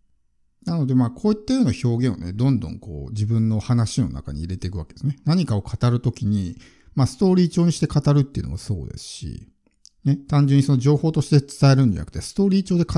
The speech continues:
るとやっぱイメージしやすかったりとかしますよね。で、そういうのができるようになってくると、この情報発信のね、まあ、テクニックがすごく上達するというか、まあ、うまい情報発信とかマーケティング、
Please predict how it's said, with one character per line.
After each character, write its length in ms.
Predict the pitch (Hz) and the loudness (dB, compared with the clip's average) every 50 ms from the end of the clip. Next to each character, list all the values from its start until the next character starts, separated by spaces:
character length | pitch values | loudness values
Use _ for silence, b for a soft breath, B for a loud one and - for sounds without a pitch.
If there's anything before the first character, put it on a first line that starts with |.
| 156 165 | 0 0
る 60 | 156 147 | 0 0
と 80 | - | -2
や 60 | 85 | -6
っ 20 | - | -6
ぱ 100 | - 95 | -4 0
イ 40 | 107 | 2
メ 140 | 120 120 | 2 2
ー 20 | 113 | 2
ジ 120 | 110 107 | 0 -2
し 100 | - - | -6 -6
や 80 | 95 92 | -6 -6
す 80 | - | -6
か 100 | - - | -8 -12
っ 40 | 67 | -14
た 140 | - - - | -12 -14 -14
り 40 | - | -14
と 60 | - | -12
か 80 | - - | -12 -8
し 80 | - | -8
ま 60 | - | -8
す 100 | - - | -8 -8
よ 60 | - - | -8 -8
ね。 140 | 139 - b b b b b b b b _ _ _ _ _ _ - | -8 -8 b b b b b b b b _ _ _ _ _ _ -2
で、 80 | 214 | -2
そ 100 | - - | 0 0
う 40 | 302 | 0
い 20 | 370 | 0
う 40 | |
の 100 | 359 226 | 2 2
が 60 | 135 131 - | 2 2 2
で 140 | 180 135 139 | 2 2 2
き 140 | - 220 | 4 4
る 60 | 185 170 | 4 6
よ 60 | 139 | 6
う 20 | 120 | 6
に 60 | 117 | 6
な 80 | 117 | 4
っ 60 | 117 - | 2 2
て 100 | - 107 | -2 -2
く 80 | - | -2
る 120 | 107 107 107 | -2 -2 0
と、 140 | - 156 | 2 2
こ 100 | 127 123 | 4 4
の 80 | 120 120 | 4 4
情 180 | 110 120 127 123 | 6 6 4 4
報 180 | - - 139 | 4 2 0
発 220 | 127 - 143 131 - | 2 2 2 2 0
信 200 | - - 69 67 | -2 -6 -10 -10
の 100 | 62 - | -8 -8
ね、 160 | 139 - - _ _ _ _ _ _ _ _ _ _ - | -8 -10 -10 _ _ _ _ _ _ _ _ _ _ -2
ま 240 | 139 120 95 73 | 0 0 0 -2
あ、 80 | - - _ _ | -6 -12 _ _
テ 120 | - - 131 | -2 0 0
ク 120 | - 104 | 0 -2
ニ 100 | 87 82 | -4 -6
ッ 60 | - | -6
ク 100 | - - | -10 -10
が 160 | - 67 67 - | -10 -10 -10 -10
す 100 | - - | -6 -6
ご 80 | 110 101 | -6 -4
く 120 | - 110 | -4 -4
上 180 | 98 101 98 92 | -4 -4 -4 -4
達 200 | 90 87 85 - | -4 -6 -8 -8
す 100 | - 98 | -8 -8
る 120 | 87 76 | -10 -10
と 80 | - - | -12 -14
い 60 | - - | -18 -20
う 20 | |
か、 220 | - - - - - _ _ _ _ _ _ _ _ _ _ _ _ | -20 -20 -20 -20 -20 _ _ _ _ _ _ _ _ _ _ _ _
ま 140 | - 143 143 | -2 -2 0
あ、 40 | |
う 80 | 147 135 | 2 4
ま 160 | 135 165 165 135 | 6 6 6 6
い 60 | 113 | 4
情 200 | 110 117 110 104 | 2 0 -2 -2
報 180 | - 113 110 | 0 0 -2
発 240 | 104 - 120 110 - | 0 0 -2 -2 -4
信 120 | - - 69 | -6 -10 -10
と 60 | - | -8
か 60 | - | -4
マ 200 | 98 107 107 107 | -2 0 0 0
ー 40 | 110 | 0
ケ 120 | - 107 | -2 -4
テ 120 | - - 92 | -4 -4 -4
ィ 40 | |
ン 40 | 98 | -4
グ、 100 | 113 147 | -6 -6